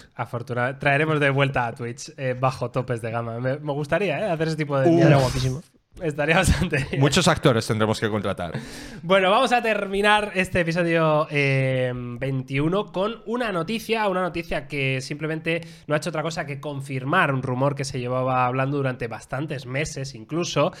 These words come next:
Speaker 1: y es que, eh, la firma de cámaras Leica, pues bueno, mm, una vez se dio el bloqueo estadounidense a Huawei, pues estaba buscando nuevos socios, nuevos partners para, eh, meterse en el mundo móvil. Y ya es oficial,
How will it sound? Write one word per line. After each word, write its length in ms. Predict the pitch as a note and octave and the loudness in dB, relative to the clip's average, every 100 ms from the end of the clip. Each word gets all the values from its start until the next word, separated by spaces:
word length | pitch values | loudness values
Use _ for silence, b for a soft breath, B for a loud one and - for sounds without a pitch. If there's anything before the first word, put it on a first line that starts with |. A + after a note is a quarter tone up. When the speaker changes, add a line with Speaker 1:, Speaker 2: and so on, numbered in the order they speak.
| B | B
Speaker 1:
y 140 | B F3 | B 0
es 160 | G#3 | 0
que, 340 | - E3 F3 E3 | -2 -4 -4 -6
eh, 560 | D#3 C3+ C3 B2+ B2 B2 | -4 -2 -2 -4 -6 -6
la 140 | B2 A#2 | -6 -6
firma 400 | - C#3 C#3+ C#3+ | -4 -4 -2 0
de 540 | C3+ C3 C3 B2+ B2+ | 0 0 -2 -4 -2
cámaras 400 | E3 F3+ D#3 C3 | 0 0 0 -2
Leica, 480 | C#3 D3+ D3+ D#3 F#3 - B B | -4 -4 -2 -2 -2 -6 B B
pues 140 | D3+ C#3+ | -4 -2
bueno, 340 | D#3+ D3+ E3+ | 0 0 -4
mm, 320 | E3 B2 A#2+ C3+ | -8 -10 -12 -8
una 220 | D3 C#3+ | -4 -2
vez 260 | D3 D3 - | 0 -2 -2
se 100 | C#3 | -6
dio 300 | C#3 D3+ C#3 | -2 -2 -2
el 380 | C3+ B2 A#2+ A#2+ | -4 -6 -6 -8
bloqueo 640 | A#2+ B2 B2 - C#3+ C3+ | -6 -4 -4 -2 0 0
estadounidense 720 | A#2+ - B2 B2+ C3+ D3 D3 | -2 -6 -6 -4 -4 -6 -6
a 60 | A#2+ | -8
Huawei, 560 | - C#3+ D3 E3+ F3+ G3 B B | -4 -2 2 2 2 -2 B B
pues 160 | G3 G3 | -8 -8
estaba 260 | F3 G3 | -4 -4
buscando 400 | F#3 D3+ F3+ F#3 | -4 -4 -6 -4
nuevos 300 | D#3+ E3+ F3 | -2 -2 -2
socios, 320 | E3+ F#3+ C#3+ C3+ | -2 -4 -4 -4
nuevos 240 | D#3 E3 | -4 -2
partners 440 | F3+ E3 E3+ F#3 - b | -2 -2 -2 -6 -10 b
para, 360 | - D3 D#3+ D#3+ | -4 -2 0 -2
eh, 400 | D#3+ C3 A#2+ A#2+ A#2+ | -4 -4 -2 -2 -2
meterse 300 | B2 B2+ C3+ | 0 -2 -4
en 60 | D#3+ | -2
el 60 | C3+ | 0
mundo 240 | C#3+ C3 | 0 0
móvil. 360 | D#3 F#3+ B2 - B | 2 2 0 -2 B
Y 160 | C#3 | -4
ya 300 | C#3 D#3+ E3 - | 0 0 0 -8
es 180 | C3 | -6
oficial, 520 | C#3 C#3 E3 F#3 F3+ | -6 -6 0 2 2